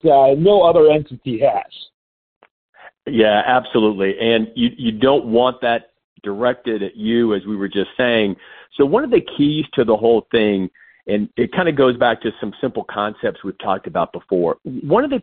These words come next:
Speaker 2: keys to the whole thing is communication. So what I tell people is there's a, there's a, an extremely high default rate, and you,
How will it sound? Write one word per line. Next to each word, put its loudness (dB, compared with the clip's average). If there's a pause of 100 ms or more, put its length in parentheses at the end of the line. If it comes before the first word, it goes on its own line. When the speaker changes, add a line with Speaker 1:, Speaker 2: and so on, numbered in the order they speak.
Speaker 2:
keys -4
to 0
the 0
whole 0
thing 0 (380)
is -4
communication. 0
So 2
what 4
I 2
tell 0
people -2
is 0 (580)
there's 2
a, 4
there's 2
a, 0
an -4
extremely 2
high 0
default -2
rate, -8
and -6
you, -2